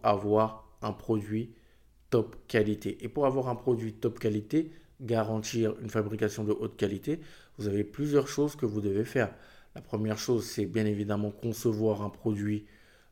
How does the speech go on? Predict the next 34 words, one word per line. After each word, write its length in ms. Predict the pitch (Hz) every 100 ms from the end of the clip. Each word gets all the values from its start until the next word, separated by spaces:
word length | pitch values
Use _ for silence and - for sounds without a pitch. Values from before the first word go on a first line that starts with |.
| -
euh, 180 | 98 92 - - -
avoir 300 | - 104 107
un 60 | 107
produit 280 | - 107 107
qui 120 | -
soit 180 | - 104
bien 260 | 98 104
conçu, 600 | 104 107 98 - 135 151 -
avec 240 | 101 98
des 140 | 101
bonnes 220 | 98 107 101
fonctionnalités, 880 | 107 104 110 101 98 - 127 139 139 - - - _ -
euh, 280 | 107 95 95
qui 300 | 92 113 104
résout 440 | 98 107 101 110
un 60 | 104
bon 200 | 101 104
besoin, 440 | 104 104 113 143 151 - - _
mais 240 | 107 113 156
surtout 640 | 156 120 - 120 127 170 - _ _ _ - - _ _ _ _ _ _ _ - _ -
avoir 520 | 104 98 107 120 123
des 120 | 156
très 240 | 208 - 117
bons 180 | 113
fournisseurs 640 | 113 117 110 98 - 120 -
et 20 |
avoir 360 | 110 104 117 107
des 80 |
très 200 | 107 -
bons 180 | 120 117
partenaires 600 | 110 113 - 107 110 113
qui 100 | -
vous 300 | 107 104 98
aident 180 | 113 127